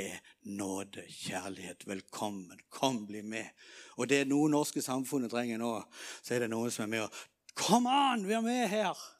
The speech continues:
Og jeg har en ting som jeg gjør når jeg er Kvindal, nå skal jeg, jeg sier sikkert du det bedre, eller, eller meg hjemme kanskje. Men jeg tror jeg tåler godt likt i Kvinesdal. Men jeg, jeg, jeg har en, jeg har en regel.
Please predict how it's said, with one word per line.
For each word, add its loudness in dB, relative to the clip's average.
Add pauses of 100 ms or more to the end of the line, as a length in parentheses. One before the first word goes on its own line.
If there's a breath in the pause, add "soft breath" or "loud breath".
(160)
Og 8
jeg 4
har 6
en 2
ting 0
som -4
jeg 4
gjør 4
når 0
jeg 4
er -16
Kvindal, 6
nå 4
skal 4
jeg, -8 (240)
jeg 2
sier 2
sikkert 0
du 4
det 0
bedre, 4 (120)
eller, 2
eller 4
meg 4
hjemme 0
kanskje. -8 (600 soft breath)
Men -2
jeg -2
tror 4
jeg 2
tåler 2
godt 2
likt -2
i -12
Kvinesdal. -4 (880)
Men -2
jeg, -2
jeg, -2 (240)
jeg 0
har 6
en, 2
jeg 0
har 2
en 6
regel. 2